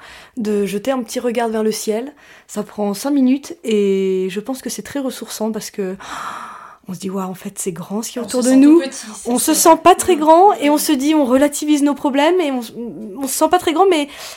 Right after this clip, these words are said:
Speaker 1: ça nous écrase pas quand même. On se dit, euh, waouh, moi je vis et j'arrive à, à voir ce monde, euh, en entier. Donc,
Speaker 2: Voilà, donc en hiver avec,
Speaker 1: c'est top.
Speaker 2: euh, la petite couverture, le petit thé, le petit chocolat chaud,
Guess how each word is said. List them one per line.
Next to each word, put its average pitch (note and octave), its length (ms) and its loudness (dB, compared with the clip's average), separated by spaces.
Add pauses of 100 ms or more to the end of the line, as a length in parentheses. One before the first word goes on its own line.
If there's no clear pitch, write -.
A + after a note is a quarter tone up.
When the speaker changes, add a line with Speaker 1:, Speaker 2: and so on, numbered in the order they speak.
Speaker 1:
ça - 320 -6
nous A3 180 0
écrase B3+ 300 -6
pas C#4 120 -6
quand B3+ 140 -10
même. A3+ 200 -4 (180)
On A3 160 -6
se G3+ 60 -10
dit, A#3+ 220 -6
euh, G3+ 220 -4
waouh, G#3 380 -8 (160)
moi G#3+ 200 -6
je G#3+ 140 -4
vis A3 340 -6
et G#3+ 60 -6
j'arrive G3+ 300 -10
à, F3+ 240 -14 (100)
à - 80 -14
voir G3 240 -12
ce - 140 -10
monde, G3 280 -6
euh, F3+ 120 -12 (180)
en G3 140 -8
entier. F#3+ 260 -10
Donc, A3+ 120 -12
Speaker 2:
Voilà, F#3 200 -12
donc F#3 200 -16
en A#3+ 120 -8
hiver B3+ 260 -8
avec, F#3+ 280 -12
Speaker 1:
c'est G#3 120 -14
top. G3 120 -10
Speaker 2:
euh, F#3+ 100 -12
la B3 120 -8
petite C4 340 -18
couverture, A#3+ 580 -12
le A#3 160 -12
petit A3 300 -18
thé, B3 460 -12
le A3+ 120 -8
petit A#3 160 -16
chocolat A#3 440 -12
chaud, B3+ 460 -8